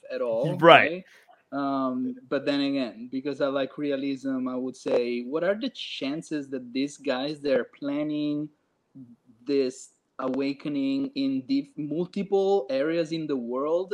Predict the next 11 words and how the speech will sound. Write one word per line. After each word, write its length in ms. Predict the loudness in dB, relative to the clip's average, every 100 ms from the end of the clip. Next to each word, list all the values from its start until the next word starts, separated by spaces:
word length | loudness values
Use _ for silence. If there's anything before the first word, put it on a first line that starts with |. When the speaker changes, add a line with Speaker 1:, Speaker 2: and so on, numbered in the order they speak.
| -8
Speaker 1:
and 180 | -12 -8
they 220 | -8 -8 -14 _ _
fail 580 | -4 -2 -2 -2 -2 -4 -10 _
all 320 | -2 0 0 -4
of 120 | -8
them? 300 | -16 -20 -20 _ _ _ _
Like, 200 | -10 -6
this 140 | -2 0
is 200 | 0 -2 -10 _ -2
bad 340 | 0 -2 -6
luck. 420 | -8 -8 -10 -20